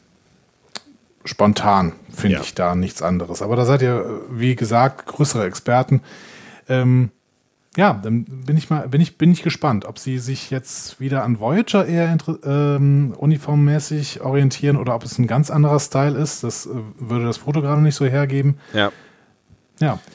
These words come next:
Speaker 1: keine Ahnung. Aber, ähm, ich finde, dieses Foto sagt schon so ein bisschen was aus, auch dieser Gesichtsausdruck von Stewart. Und wenn man eben das Foto aus dieser anderen Perspektive sieht, wo man ihn von der Seite sieht, ähm, dann wirkt das irgendwie so, als wäre er,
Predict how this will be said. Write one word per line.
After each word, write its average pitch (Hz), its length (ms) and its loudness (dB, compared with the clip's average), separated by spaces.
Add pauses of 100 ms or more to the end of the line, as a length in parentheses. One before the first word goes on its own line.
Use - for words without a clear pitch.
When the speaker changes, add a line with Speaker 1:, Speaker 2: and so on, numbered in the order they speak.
(140)
Speaker 1:
keine 156 220 2
Ahnung. 127 240 0 (200)
Aber, 143 400 2
ähm, 143 260 2 (400)
ich - 140 -14
finde, 196 220 2
dieses 143 240 -4
Foto 180 240 -4
sagt 151 400 -4
schon 160 520 2
so 147 120 2
ein 147 100 2
bisschen 160 320 0
was 143 220 -4
aus, 117 280 -2
auch 110 120 -10
dieser 131 220 0
Gesichtsausdruck 113 840 -2
von 110 240 2
Stewart. 139 600 0
Und 123 380 0
wenn 123 140 2
man 127 260 4
eben 120 240 -2
das 113 140 -2
Foto 127 420 -2
aus - 200 -6
dieser 123 180 -2
anderen 127 180 4
Perspektive 151 560 -2
sieht, 151 260 -2
wo 127 80 0
man 123 140 2
ihn 120 220 2
von 117 160 0
der 107 80 0
Seite 135 320 0
sieht, 151 260 -2 (800)
ähm, 127 240 4
dann 117 180 4
wirkt 151 220 0
das 143 140 0
irgendwie 143 340 2
so, 139 240 2
als - 240 -4
wäre 135 260 2
er, 123 480 0